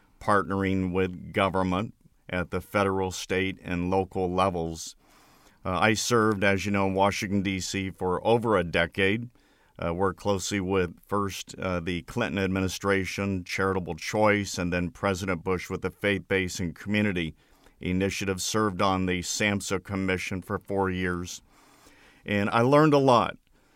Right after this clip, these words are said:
about how faith-based organizations and community-based can qualify for the public funds. But I gotta tell you, what was a heartbreaker is to see great, great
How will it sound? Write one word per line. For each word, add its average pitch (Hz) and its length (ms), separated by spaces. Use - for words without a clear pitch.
about 101 340
how 113 580
faith-based 117 720
organizations 98 1080
and 101 300
community-based 101 880
can 95 260
qualify 107 800
for 110 640
the 98 220
public 104 500
funds. 90 600
But 107 140
I 120 60
gotta 143 220
tell 147 240
you, 101 320
what 107 260
was 107 220
a 98 80
heartbreaker 95 840
is 95 200
to 113 100
see 117 300
great, 131 720
great 117 480